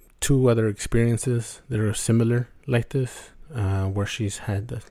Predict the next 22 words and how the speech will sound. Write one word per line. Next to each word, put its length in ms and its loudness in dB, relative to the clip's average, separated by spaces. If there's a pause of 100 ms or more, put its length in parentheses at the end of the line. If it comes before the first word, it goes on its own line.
this, 220 -4
like, 200 -8
sleep 220 -6
paralysis. 640 -4 (400)
And 100 -2
she's 240 2
looked 200 4
into 220 2
sleep 260 -4
paralysis. 800 -6
You 60 -4
know, 80 0
it's 160 0
one 120 4
of 60 4
those 140 -2
things 300 -2
that's 260 -2
very 220 2
common 380 2
these 180 0
days 420 -2